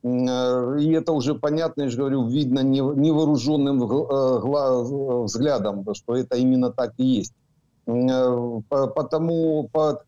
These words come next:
понимание этих процессов, именно таких вот, э, игры, м, э, в пинг-понг между американцами и россиянами, а это, это истоки этой, этих подарков друг другу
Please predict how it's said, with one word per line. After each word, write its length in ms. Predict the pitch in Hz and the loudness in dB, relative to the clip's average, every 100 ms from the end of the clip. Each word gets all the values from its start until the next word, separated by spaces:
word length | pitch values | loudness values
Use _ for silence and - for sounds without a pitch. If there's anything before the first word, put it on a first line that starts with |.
| - | -4
понимание 680 | 160 165 151 139 131 123 120 | 0 2 2 0 0 0 -2
этих 240 | 117 110 | -6 -6
процессов, 600 | 117 113 - 151 139 123 | -6 -4 -4 -4 -2 -2
именно 280 | 123 117 113 | -2 -2 -2
таких 420 | 104 - - 107 | -4 -4 -4 -4
вот, 200 | 113 110 - | -4 -4 -4
э, 40 | 110 113 113 113 110 123 | -2 0 2 0 0 2
игры, 520 | 135 127 147 131 - _ _ _ | 2 2 2 0 -2 _ _ _
м, 260 | - 123 127 | -4 0 0
э, 260 | 127 123 123 | 0 0 -2
в 140 | 123 - | -4 -6
пинг-понг 640 | 151 143 135 139 131 113 120 | 0 0 -2 -2 -2 -2 -2
между 380 | 123 117 107 | -2 0 0
американцами 840 | 120 120 123 120 120 110 - 107 110 | 0 0 -2 -4 -4 -4 -2 -2 0
и 40 | |
россиянами, 840 | 110 113 139 156 165 147 139 127 - _ - | -2 -2 -2 0 0 0 -2 -4 -8 _ -6
а 340 | 139 147 160 165 | -2 0 0 0
это, 280 | 160 - | 0 0
это 880 | 143 143 147 156 160 143 143 139 135 143 | -2 -2 0 -2 0 2 2 2 -2 -2
истоки 480 | 147 - - 139 - | -4 -4 -4 -4 -2
этой, 760 | 131 101 127 123 120 117 120 135 | -4 -2 0 0 2 2 0 0
этих 300 | 113 127 - | -2 -4 -4
подарков 640 | 147 131 131 113 107 110 101 | -2 0 0 -2 -4 -6 -4
друг 280 | 127 127 - | -2 -2 -2
другу 440 | 131 135 104 95 | 0 0 0 -4